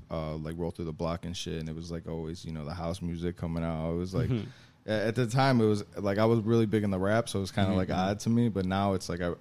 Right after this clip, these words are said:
Speaker 1: I, I didn't take advantage. Like,
Speaker 3: Right,
Speaker 1: it
Speaker 3: yeah,
Speaker 1: was
Speaker 3: for sure.
Speaker 1: <laughs>
Speaker 3: So, you know, that was just, uh, really dope culture to be, like, the house party. I'm pretty sure anybody would say from Chicago, like, the house party era was a, you had to be there, but, you know,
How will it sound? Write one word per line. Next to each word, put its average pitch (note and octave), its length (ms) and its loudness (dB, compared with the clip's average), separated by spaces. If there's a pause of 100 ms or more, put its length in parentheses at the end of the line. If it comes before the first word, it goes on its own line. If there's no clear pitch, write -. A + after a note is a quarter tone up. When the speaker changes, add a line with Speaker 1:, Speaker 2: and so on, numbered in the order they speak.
Speaker 1:
I, C#2+ 120 -10 (180)
I F2+ 80 -6
didn't F2+ 160 -2
take E2+ 160 -4
advantage. E2 440 -4 (240)
Like, - 180 -2
Speaker 3:
Right, G#2 220 6
Speaker 1:
it F#2+ 80 0
Speaker 3:
yeah, A2 60 -2
Speaker 1:
was G#2+ 100 -6
Speaker 3:
for G2 100 -10
sure. A#2 260 2 (140)
Speaker 1:
<laughs> C#3 140 4
Speaker 3:
So, - 100 -2
you G2+ 100 4
know, F#2 100 4
that F#2 140 4
was F#2 120 0
just, F#2 460 -6
uh, E2+ 340 -6
really A2+ 180 2
dope G2+ 240 4
culture F#2+ 320 2
to F2+ 100 0
be, E2+ 280 2
like, E2 160 0
the E2+ 80 -4
house F2 180 2
party. E2+ 420 -2 (360)
I'm F2 80 -4
pretty F#2 160 -4
sure F2+ 120 0
anybody E2 280 0
would D#2+ 160 -4
say D#2+ 220 -6
from E2 160 -10
Chicago, E2 360 -6
like, F2 160 -6
the E2+ 80 -6
house F2 200 -2
party E2 280 -2
era D#2+ 240 -4
was E2 200 -6
a, D#2 100 -6 (460)
you F2 120 -4
had F2 120 0
to F2 60 -2
be F2 160 0
there, E2 180 2
but, D#2+ 360 -4
you C#3+ 60 2
know, F#2+ 240 2